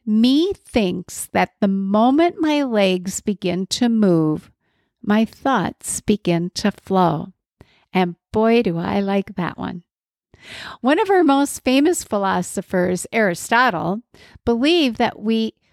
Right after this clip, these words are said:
with walking came conversation and presumably contemplation. So what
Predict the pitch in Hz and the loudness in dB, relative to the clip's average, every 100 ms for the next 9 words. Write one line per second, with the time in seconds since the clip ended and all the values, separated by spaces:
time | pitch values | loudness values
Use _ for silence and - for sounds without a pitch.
0 | - 226 - 269 330 - 226 190 190 202 | -8 -8 0 0 0 0 -2 -2 -2 -6
1 | - 240 233 - 240 220 254 277 - 202 | -2 0 0 0 -2 0 0 -2 0 0
2 | 185 208 180 180 - 214 214 233 240 - | 0 -2 -2 -4 -4 -4 -4 -2 -2 0
3 | 277 330 277 196 180 185 - 202 180 190 | 2 2 2 0 -2 -4 -8 -6 -4 -6
4 | - 226 233 - 285 277 - - - _ | -8 -8 -6 -2 -2 -2 -4 -6 -8 _
5 | _ _ - _ - 330 359 427 | _ _ -20 _ -4 -2 0 0